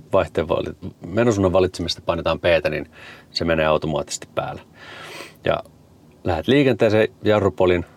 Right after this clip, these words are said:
pohjaa, valitaan menosuunta. Ja jos peruuttelet, niin se ei suostu nappaamaan ainakaan. Minä en huomannut lennosta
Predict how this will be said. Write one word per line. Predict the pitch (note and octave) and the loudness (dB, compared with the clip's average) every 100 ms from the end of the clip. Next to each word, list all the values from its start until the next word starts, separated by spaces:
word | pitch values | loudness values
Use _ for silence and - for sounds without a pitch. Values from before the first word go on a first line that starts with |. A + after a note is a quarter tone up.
| - | -2
pohjaa, | F2+ F2 E2+ E2 D#2 _ _ _ _ - | 0 2 4 2 0 _ _ _ _ -4
valitaan | E2 E2 D2+ | -2 0 0
menosuunta. | G#2 A2 F#2+ E2+ E2 - - - - - - - - - | 2 2 2 0 0 -2 -6 -20 -20 -20 -20 -20 -20 -2
Ja | F2 E2+ - - - - - | 2 2 -2 -20 -20 -12 2
jos | A2+ A#2+ - - - - - | 4 4 2 -10 -20 -12 0
peruuttelet, | A2 G#2+ F#2 - G2 F2+ E2 - - _ - - | 4 4 2 2 2 2 0 -8 -20 _ -20 -8
niin | F2 E2+ - - - | -2 -2 -4 -20 -8
se | - G2 G2 - | 2 4 4 4
ei | G#2 F#2+ F2+ - - - | 4 6 4 0 -16 -14
suostu | - A2 G2+ - | 0 2 2 2
nappaamaan | F2+ F#2 F#2+ - E2 D#2+ D#2+ | 0 2 0 0 0 2 2
ainakaan. | E2+ E2+ E2+ D#2+ - - - - _ _ - | 2 2 2 0 -2 -18 -20 -20 _ _ -4
Minä | F#2 F2+ E2 | 0 2 0
en | D#2 | 2
huomannut | F2 D#2 D2 C#2+ - _ _ _ _ _ _ _ | 2 2 -2 -8 -18 _ _ _ _ _ _ _
lennosta | F#2 F#2+ E2+ E2 - | 2 2 2 -4 -8